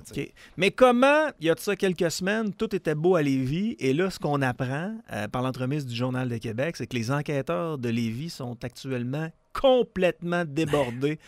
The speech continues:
Speaker 1: <laughs>
Speaker 2: face à la montée de la violence sur le territoire de Lévis, puis le travail qui en découle. Les gars sont à bout, là.
Speaker 1: La, la, la situation n'a pas changé en deux semaines, là. T'sais, on est, on est d'accord là-dessus, là.
Speaker 2: Ouais.
Speaker 1: Je veux dire, je pense que Lehouillier était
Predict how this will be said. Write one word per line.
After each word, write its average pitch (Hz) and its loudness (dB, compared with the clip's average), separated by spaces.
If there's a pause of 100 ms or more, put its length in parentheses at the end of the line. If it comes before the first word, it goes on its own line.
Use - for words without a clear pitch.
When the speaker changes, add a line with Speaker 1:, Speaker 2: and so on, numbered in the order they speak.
Speaker 1:
<laughs> - -20
Speaker 2:
face 147 -2
à 139 0
la 127 0
montée 123 0 (260)
de 113 -2
la 113 4
violence 139 2
sur 120 -4
le 113 0
territoire 135 -2
de 123 -2
Lévis, 113 -2
puis 123 -8
le 117 -4
travail 117 -4
qui 135 -6
en 113 -2
découle. 143 -4 (260)
Les 120 2
gars 156 2
sont 123 -4
à 104 -4
bout, 104 -6
là. 123 -14 (220)
Speaker 1:
La, 127 6
la, 127 4
la 127 2
situation 127 2
n'a 120 2
pas 113 -2
changé 107 0
en 110 -2
deux 98 -4
semaines, 104 -2
là. 85 -16 (200)
T'sais, 120 -2
on 101 -4
est, 107 -6
on 113 -4
est 104 -2
d'accord 107 0
là-dessus, 107 -2
là. 127 2
Speaker 2:
Ouais. 127 2 (180)
Speaker 1:
Je 104 -8
veux 107 -4
dire, 107 -2
je - -4
pense 127 2
que 127 2
Lehouillier 123 6 (240)
était 127 4